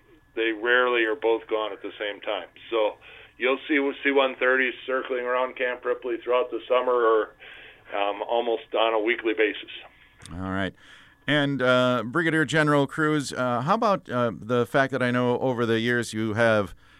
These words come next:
Speaker 2: uh, allowed others to utilize those, uh, fantastic facilities, I think from Boy Scouts to the State Patrol.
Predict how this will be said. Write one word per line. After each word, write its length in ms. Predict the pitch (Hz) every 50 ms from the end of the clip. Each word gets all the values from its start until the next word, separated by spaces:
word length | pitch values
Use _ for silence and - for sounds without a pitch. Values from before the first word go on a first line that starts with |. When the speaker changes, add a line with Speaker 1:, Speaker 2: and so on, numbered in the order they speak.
| - _ _ -
Speaker 2:
uh, 220 | 98 104 104 98 -
allowed 380 | - 117 117 123 127 123 123 - -
others 420 | 127 131 139 143 120 113 110 - -
to 300 | - 117 110 107 107 87
utilize 600 | - 117 135 135 127 117 113 107 104 101 95 90
those, 400 | 104 98 98 98 90 - - 95
uh, 300 | 95 98 92 90 92 82
fantastic 720 | - - 107 104 101 - 117 107 107 110 - - 92 76
facilities, 580 | - 92 87 - 110 104 98 90 85 85 78 76
I 100 | 85 82
think 160 | 92 95 82
from 180 | - 92 82 76
Boy 220 | 76 110 113 117
Scouts 480 | 104 - - 104 101 107 107 104 - -
to 100 | - - 73
the 160 | 71 78 76
State 320 | - - - 104 107 - -
Patrol. 520 | 82 - - 113 110 107 107 107 110 -